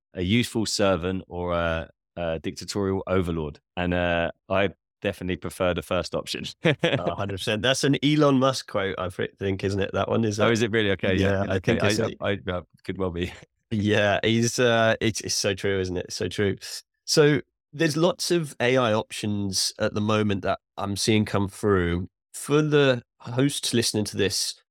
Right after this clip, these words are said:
Speaker 2: what is the reason that they should go to Hello Hosty? What is the, the kind of X factor for,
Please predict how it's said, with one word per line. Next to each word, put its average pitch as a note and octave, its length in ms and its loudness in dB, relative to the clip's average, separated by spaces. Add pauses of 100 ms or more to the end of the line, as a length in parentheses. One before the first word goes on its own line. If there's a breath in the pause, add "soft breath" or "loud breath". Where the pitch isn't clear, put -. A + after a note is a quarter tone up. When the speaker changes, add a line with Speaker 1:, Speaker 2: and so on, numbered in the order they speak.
(180)
Speaker 2:
what B2+ 220 2
is C#3+ 120 2
the C3 100 2
reason A2+ 440 2
that G#2 140 0
they G2+ 120 -2
should G2 260 -6
go G2+ 240 2
to F#2+ 400 -2
Hello F#2+ 340 2
Hosty? F2 520 -2
What G2 200 2
is F#2+ 160 -2
the, F2+ 220 2
the E2+ 380 -2
kind - 140 -6
of - 60 -6
X - 220 -6
factor - 420 -6
for, D#2+ 300 -6